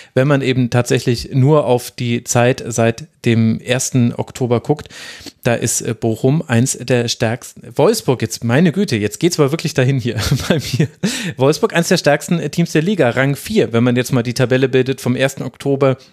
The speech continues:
bis hierhin. Leipzig vierzehn Punkte ohne Niederlage, Bayern dreizehn Punkte ohne Niederlage, Freiburg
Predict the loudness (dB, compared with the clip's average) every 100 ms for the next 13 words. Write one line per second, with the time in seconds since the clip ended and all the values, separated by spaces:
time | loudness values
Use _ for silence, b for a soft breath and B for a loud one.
0 | B -2 -2 -2 -8 0 2 4 2 0
1 | B B 2 2 2 0 0 -2 -4 0
2 | 0 0 -2 2 2 2 2 2 2 2
3 | 2 2 2 2 2 2 2 0 -4 -6
4 | -6 0 2 2 2 2 2 0 -4 0
5 | 0 2 -2